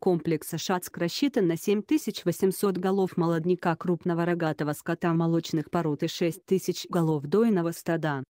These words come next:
Проектная мощность комплекса составляет пятьдесят четыре тысячи тонн молока в год.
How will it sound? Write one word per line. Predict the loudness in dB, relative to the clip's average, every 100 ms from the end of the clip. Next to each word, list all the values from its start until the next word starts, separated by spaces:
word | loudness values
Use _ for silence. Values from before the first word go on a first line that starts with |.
| _ _ -2
Проектная | 4 4 4 2 2 2
мощность | 2 0 0 0 -2
комплекса | 0 0 0 -4 -4 -6
составляет | -6 -2 0 2 2 0
пятьдесят | -4 -2 0 0 0
четыре | 0 0 0 2
тысячи | 0 -2 -4 -4
тонн | 0 2 2
молока | 2 0 0 0 -2
в |
год. | -2 -2 -4